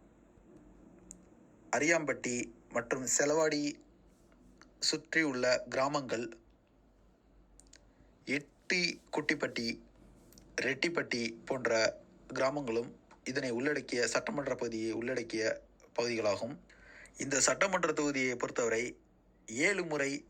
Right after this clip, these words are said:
அதிமுகவும் மூன்று முறை திமுகவும்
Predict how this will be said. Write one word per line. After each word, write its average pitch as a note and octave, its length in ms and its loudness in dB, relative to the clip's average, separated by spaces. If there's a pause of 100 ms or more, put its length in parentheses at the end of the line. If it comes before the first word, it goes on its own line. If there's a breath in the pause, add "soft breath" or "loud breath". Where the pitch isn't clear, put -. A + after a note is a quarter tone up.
(160)
அதிமுகவும் C3+ 840 -2 (1080)
மூன்று F3+ 360 -2
முறை C#3+ 400 -2 (480)
திமுகவும் C3 580 -2